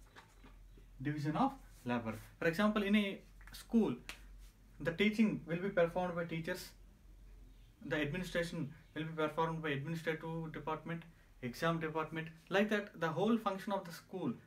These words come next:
was divided by different departments. So like that, different, different functions are distributed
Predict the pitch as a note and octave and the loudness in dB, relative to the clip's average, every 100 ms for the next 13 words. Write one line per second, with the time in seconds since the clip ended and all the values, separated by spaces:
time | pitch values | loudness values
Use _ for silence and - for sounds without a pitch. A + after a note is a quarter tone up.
0 | - D3+ C#3 D3 D3+ D#3+ E3 A#2+ - - | -4 -2 0 0 2 2 2 0 -2 -16
1 | _ C3 D#3 C3 - C3 C3 F#3+ A#3 - | _ 0 2 2 0 -4 -2 2 0 -2
2 | _ - A#2+ A2+ A#2 A2+ G#2 - - _ | _ -8 -4 -4 -4 -6 -6 -10 -16 _
3 | _ _ - F#3 A3+ G#3+ F3+ E3+ - _ | _ _ -6 2 2 4 2 -2 -16 _
4 | - D#3+ - B3 A3+ - G3+ G#3+ - F#3 | -14 -8 2 6 6 4 -2 -2 -2 -2
5 | F#3+ - F3+ - - - E3+ F3+ - - | -2 0 0 -2 -12 -2 4 4 2 -10
6 | - _ - C3 E3 - G#3 G3 G#3 G3 | -20 _ -8 -4 -4 -4 -6 -4 0 2
7 | C3 | 2